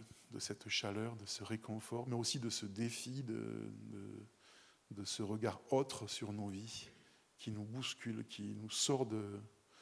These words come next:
notre encroûtement. Et je te remercie pour, ben, les amis que tu m'as donnés, pour, euh, ceux qui sont présents ce matin ici aussi. Et, mais je veux te prier pour ceux pour qui c'est difficile, Seigneur. Et,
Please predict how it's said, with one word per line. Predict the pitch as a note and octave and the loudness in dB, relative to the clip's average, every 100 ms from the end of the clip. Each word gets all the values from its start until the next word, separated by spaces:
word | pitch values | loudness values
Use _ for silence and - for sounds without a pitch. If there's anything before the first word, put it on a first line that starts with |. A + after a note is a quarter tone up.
| - - | -16 -6
notre | G#2 - | -4 0
encroûtement. | G#2+ G#2+ - A2+ F#2+ F#2+ G2+ - - - - _ - - - - - - _ _ _ _ - | -2 -2 -6 -6 -4 -4 -6 -12 -20 -20 -20 _ -20 -20 -20 -20 -20 -20 _ _ _ _ -4
Et | G#2 | 0
je | G2+ - | 2 4
te | A#2 | 4
remercie | A2 C3+ C3 - E3 | 4 4 2 0 0
pour, | - G#2+ G2+ G2 | -2 -6 -4 -4
ben, | G2+ G2+ | -4 -4
les | G2+ G2+ | -2 0
amis | G#2+ B2 | 0 0
que | C#3 | -2
tu | - G#2+ | -6 -4
m'as | G2 | -4
donnés, | G2+ G2 A#2 C#3+ - - - - - - - - - | -2 -2 -4 -4 -10 -20 -20 -20 -20 -20 -20 -20 -18
pour, | - G2 G2+ G2 | -10 -6 -4 -4
euh, | F#2+ F#2+ | -4 -4
ceux | F#2+ G#2 | -4 -4
qui | - | -2
sont | - F2 | -4 -4
présents | G2+ G#2 G2+ A#2 | -2 -2 0 -2
ce | A#2 | -4
matin | G#2 A2 - | -6 -6 -6
ici | G#2 G2+ - A#2 | -4 -2 -2 -4
aussi. | A2 B2 C#3 - - - - - - - - - | -4 -6 -8 -12 -20 -18 -18 -20 -20 -20 -16 -6
Et, | G#2+ | -2
mais | A#2 | 0
je | B2 | 0
veux | C3 | 0
te | - | -2
prier | - C3+ D#3+ | -2 2 0
pour | - A#2 G#2+ - | 2 0 2 0
ceux | - | 0
pour | - A2+ - | 0 -4 -8
qui | - | -8
c'est | - F#2+ | -6 -6
difficile, | F#2+ F#2+ - - F2 | -8 -10 -8 -8 -8
Seigneur. | - - F2+ F#2 F#2 | -10 -10 -8 -10 -8
Et, | F#2 F2+ F2+ F#2 | -8 -8 -8 -10